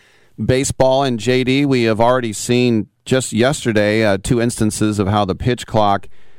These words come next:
has come into play. Sandy Alcantara, less than two hours, a complete game win over the Twins, one to nothing. Uh, we saw Manny Machado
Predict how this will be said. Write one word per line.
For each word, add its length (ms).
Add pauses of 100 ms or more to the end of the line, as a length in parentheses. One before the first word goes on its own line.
(160)
has 200
come 200
into 220
play. 500
Sandy 380
Alcantara, 760
less 440
than 180
two 240
hours, 720
a 60
complete 380
game 240
win 200
over 240
the 300
Twins, 680 (520)
one 240
to 160
nothing. 580 (460)
Uh, 240
we 80
saw 240
Manny 320
Machado 800